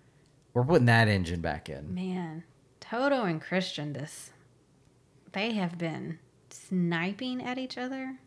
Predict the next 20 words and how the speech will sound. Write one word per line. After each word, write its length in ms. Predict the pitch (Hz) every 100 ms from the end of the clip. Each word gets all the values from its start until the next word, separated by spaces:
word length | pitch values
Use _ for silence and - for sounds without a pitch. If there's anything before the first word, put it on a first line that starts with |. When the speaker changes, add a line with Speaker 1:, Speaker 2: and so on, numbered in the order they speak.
| _ _
Speaker 1:
This 260 | 101 143 -
Drive 360 | - 123 123 123
to 100 | 120
Survive 720 | - 101 90 87 92 110 107 -
is 180 | 95
going 360 | 92 95 98 107
to 160 | - 101
be 380 | 95 90 92 - _ _ -
amazing. 880 | 107 101 87 82 90 87 73 67 - -
Speaker 2:
I 100 | 233
hope 260 | 254 381
so. 380 | - - 78 214 214 _ _ _ _ _ _ _ _ _ _ _ _ _ _ _ _ _ _ _ - 208
It'll 160 | 226
be 160 | 240 208
interesting 520 | 156 254 - 180 -
for 140 | 180 175
sure. 520 | - 170 - 214 214 - _ - - -
Speaker 1:
I 80 | 107
can't 320 | - 123 90
wait. 240 | 85 71